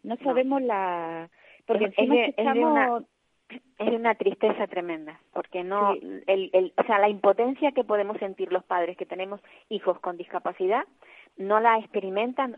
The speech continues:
Speaker 2: otras personas.
Speaker 1: No, no, y encima nos tiene, por lo menos, eh, en mi caso, yo puedo hablar del mío, ¿no? Tapados de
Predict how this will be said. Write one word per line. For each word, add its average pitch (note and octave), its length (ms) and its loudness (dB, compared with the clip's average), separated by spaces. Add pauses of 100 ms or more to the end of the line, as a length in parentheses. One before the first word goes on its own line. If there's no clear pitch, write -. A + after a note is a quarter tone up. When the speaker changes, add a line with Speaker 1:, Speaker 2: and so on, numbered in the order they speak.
Speaker 2:
otras F#3+ 320 0
personas. D#3 440 -12 (800)
Speaker 1:
No, F#3 180 -12 (320)
no, G#3 280 -4 (320)
y A#3 100 2
encima B3 320 -4
nos C4+ 180 -4
tiene, B3+ 600 0
por G#3+ 100 -6
lo G3 140 -2
menos, A#3+ 560 -2
eh, G3 100 -2 (200)
en F3+ 440 -14
mi F3+ 80 -10
caso, B3 300 -2
yo A3 160 -2
puedo A#3+ 200 2
hablar B3 220 0
del G#3+ 160 -6
mío, B3 240 -6
¿no? A3+ 160 -6
Tapados A3+ 600 -2
de G3 500 -2